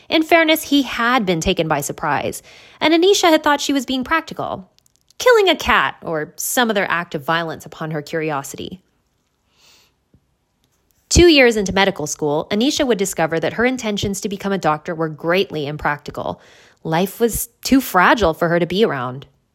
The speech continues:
Side effects or something. She understood two things by then, that she was cursed and her clock was ticking. She got the feeling it would all be much easier if she just gave in.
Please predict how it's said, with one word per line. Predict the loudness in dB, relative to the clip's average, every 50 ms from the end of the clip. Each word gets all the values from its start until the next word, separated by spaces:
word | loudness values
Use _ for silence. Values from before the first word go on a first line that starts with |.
| _
Side | -12 -6 -2 0 2 2
effects | 0 -2 -4 -6 -8 -8 -12 -14 -14 -14 -16 _ -16
or | -12
something. | -8 -8 -8 -6 -8 -8 -10 -10 -12 -14 _ _ _ _ _ _ _ _ _ _ _ _ _ _ _
She | -4 0 2 4
understood | 4 6 6 4 4 4 2 2 4
two | 4 6 6 6 6
things | 4 4 2 0 0 0
by | 0 -2 -2 -2
then, | -2 -4 -6 -6 -8 -10 -8 -6
that | -4 -2
she | 0 0
was | 0 0 0
cursed | 0 2 4 4 4 2 -2 -6 -6 -2
and | 0 0
her | 0 0
clock | 2 2 2 2 2
was | 0 -6 -6
ticking. | -4 -4 -4 -4 -6 -10 -12 -12 -14 -14 _ _ _ _ _ _ _ _ _ _
She | -12 -6 -2
got | 0 2 2 0
the | -2
feeling | -2 0 0 0 0 0
it | 0 0
would | -2 0 2
all | 4 4 4
be | 4 2 -2
much | -2 0 0 -2 -2 -4 -6
easier | -6 -6 -6 -4 -6 -6 -8
if | -8 -8
she | -8 -8 -6
just | -4 -4 -6 -6 -8
gave | -8 -8 -6 -6 -6
in. | -8 -8 -8 -10 -12 -14